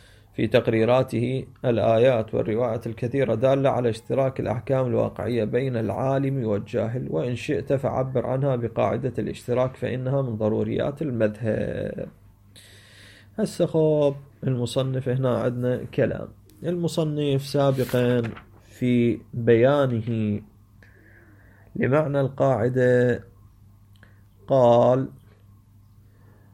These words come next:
بأن القاعدة المقصود من الاشتراك هنا مشاركة المسلمين في الأحكام الشرعية، فيكون معنى القاعدة اشتراك جميع المكلفين في التكليف، وتفيد أن الأحكام لا تختص بجماعة دون جماعة،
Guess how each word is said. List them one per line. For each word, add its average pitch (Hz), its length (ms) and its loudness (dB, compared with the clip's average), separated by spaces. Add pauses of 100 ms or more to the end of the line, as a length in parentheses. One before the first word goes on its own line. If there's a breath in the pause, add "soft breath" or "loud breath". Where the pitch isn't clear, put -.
(480 soft breath)
بأن 123 720 -2 (800)
القاعدة 120 720 0
المقصود 113 840 0
من 120 180 -2
الاشتراك 117 760 0
هنا 117 220 0
مشاركة 113 600 -2
المسلمين 113 580 -4
في 113 140 -4
الأحكام 117 460 -2
الشرعية، 113 520 0
فيكون 120 560 -2
معنى 113 260 -2
القاعدة 123 460 0
اشتراك 131 400 0
جميع 131 360 -2
المكلفين 120 680 0
في 135 100 -8
التكليف، - 580 -8
وتفيد 127 680 -2 (120)
أن 127 280 -2
الأحكام 139 760 -2
لا 175 240 -2
تختص 139 500 -2
بجماعة 117 580 -2
دون 113 340 -2
جماعة، 110 540 -2